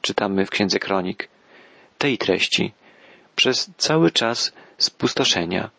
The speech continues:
dopóki kraj nie odpłaci swoich szabatów,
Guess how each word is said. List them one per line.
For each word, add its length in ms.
dopóki 440
kraj 500
nie 180
odpłaci 460
swoich 400
szabatów, 600